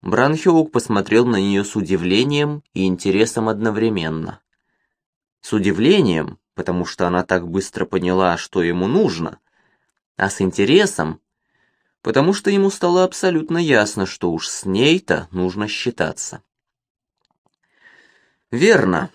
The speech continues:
Когда вся эта история о том, как норвежский полицейский пристрелил секретного агента,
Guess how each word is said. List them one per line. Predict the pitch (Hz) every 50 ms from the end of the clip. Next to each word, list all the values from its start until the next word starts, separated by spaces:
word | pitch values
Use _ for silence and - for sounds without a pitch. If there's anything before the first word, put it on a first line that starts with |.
| _ _ _ _ _ _ _ _ _ _ _ _ _ _ _ -
Когда | - 123 135 160 185 220
вся | 220 214 - - 180
эта | 175 165 165 170 147
история | 147 156 - - - 175 170 160 151 143 139 139 135 131
о | 131 131
том, | - 170 160 139 98 92
как | - 95 - -
норвежский | 107 107 110 120 131 135 131 - - - - 110
полицейский | 107 - 104 107 110 110 - - 135 120 110 107 - - 104 101
пристрелил | 104 - 110 101 101 - - 95 101 117 123 113 107 85
секретного | - - - 95 - - 101 95 - - 90 90 90 90 92
агента, | 98 101 95 101 104 95 85 - - 80 78 85